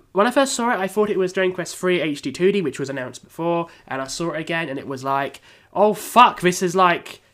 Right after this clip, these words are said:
it was trademarked a while ago, as people think, "Oh, it could possibly come back," and it came back, and I didn't actually expect it to come back in H D two D, like, I thought it would just be, like, a remaster,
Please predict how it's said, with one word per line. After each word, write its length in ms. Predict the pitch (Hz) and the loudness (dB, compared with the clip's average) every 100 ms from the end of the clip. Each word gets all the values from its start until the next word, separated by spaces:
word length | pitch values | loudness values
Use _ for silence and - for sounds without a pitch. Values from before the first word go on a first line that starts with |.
| - | -4
it 80 | 170 | -4
was 100 | 165 | -2
trademarked 460 | 208 220 196 - | -2 2 0 2
a 40 | 170 | 0
while 180 | 180 | 2
ago, 340 | 156 123 101 101 - | 0 -4 -8 -12 -12
as 220 | 139 - _ _ - 170 | -10 -12 _ _ -12 -8
people 220 | - 175 | -2 -2
think, 160 | 175 165 | -2 0
"Oh, 120 | 214 | 0
it 80 | 185 | 0
could 140 | 175 | -2
possibly 240 | - 160 127 | -6 -8 -8
come 160 | 135 | -4
back," 240 | 170 170 - | 0 0 0
and 80 | 139 | -4
it 60 | |
came 180 | - 156 | -4 -2
back, 260 | 165 165 147 | 0 -2 -4
and 100 | 127 | -2
I 60 | |
didn't 200 | 175 180 | 0 0
actually 180 | 170 165 | -2 -6
expect 360 | - 185 185 143 | -6 -6 -6 -8
it 40 | |
to 80 | 170 | -10
come 180 | 156 147 | -6 -4
back 220 | 139 135 | -4 -4
in 60 | |
H 180 | 131 127 | -6 -6
D 80 | 127 | -10
two 180 | 143 131 | -10 -10
D, 120 | 110 | -10
like, 120 | 110 | -10
I 100 | 120 | -10
thought 200 | 143 143 | -6 -6
it 60 | 110 | -6
would 120 | 120 | -10
just 200 | 120 - | -16 -14
be, 100 | 120 | -12
like, 160 | 107 110 | -12 -16
a 40 | |
remaster, 540 | 107 98 - - - | -18 -18 -20 -20 -20